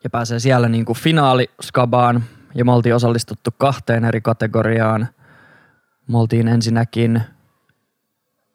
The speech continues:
taisi kaksi tiimiä olla, jotka osallistu useampaan kuin yhteen, jos en ihan väärin muista, mut me oltiin ainoa tiimi,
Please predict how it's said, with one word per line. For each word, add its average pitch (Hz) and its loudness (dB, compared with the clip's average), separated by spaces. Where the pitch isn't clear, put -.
taisi 123 0
kaksi - -2
tiimiä 113 0
olla, 107 0
jotka - -4
osallistu 110 -4
useampaan 113 -4
kuin - -4
yhteen, 143 -2
jos 117 -6
en 117 0
ihan 117 0
väärin 117 0
muista, 113 -2
mut 113 -2
me 123 2
oltiin 120 2
ainoa 117 0
tiimi, 110 -4